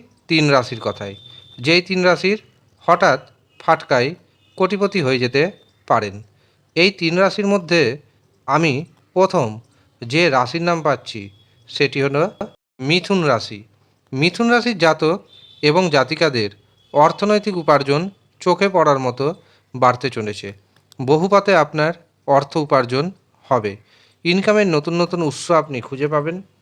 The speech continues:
যার কারণে ইনকাম কিন্তু বাড়বে। এছাড়াও হঠাৎ অর্থপ্রাপ্তি যোগ রয়েছে,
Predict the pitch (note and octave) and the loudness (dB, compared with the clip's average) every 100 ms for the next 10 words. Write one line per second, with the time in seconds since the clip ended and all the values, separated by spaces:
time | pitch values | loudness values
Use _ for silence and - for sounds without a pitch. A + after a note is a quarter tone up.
0 | - B2+ C3 C3 C#3 C3+ E3 G3 _ _ | -6 0 0 0 -2 -2 -4 -6 _ _
1 | _ C#3+ C#3+ D3 D3 D3 C#3 G#3 B3 _ | _ -4 -2 0 0 -2 -4 -4 -6 _
2 | - A#2+ A2+ G2+ G2+ G2 _ _ - D#3 | -10 -2 -2 -2 -10 -14 _ _ -4 -2
3 | D3 E3 F#3+ A3+ _ _ - F3 A3 A3 | 0 0 0 -2 _ _ -4 0 0 -2
4 | - C3+ - E3 E3+ E3 F3+ E3 E3+ E3+ | -2 -2 -2 -4 -2 -2 -4 -4 -2 -2
5 | E3 G3 | -4 -4